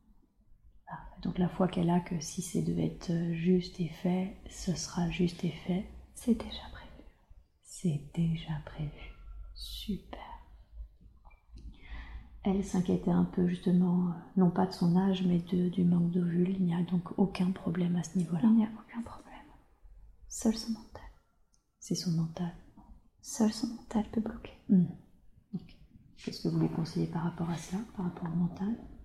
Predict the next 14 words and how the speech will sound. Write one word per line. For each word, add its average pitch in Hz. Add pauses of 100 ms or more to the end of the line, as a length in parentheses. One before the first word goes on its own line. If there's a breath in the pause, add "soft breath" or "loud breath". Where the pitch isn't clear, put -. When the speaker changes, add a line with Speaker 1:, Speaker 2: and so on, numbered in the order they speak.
Speaker 2:
De 233
lâcher 233
prise 214
et 220
de 214
faire 220
le 220
deuil. 233 (2250)
Speaker 1:
Le 180
deuil 156 (100)
de ? 165 (640)
Speaker 2:
D'avoir 214
des 214
enfants. -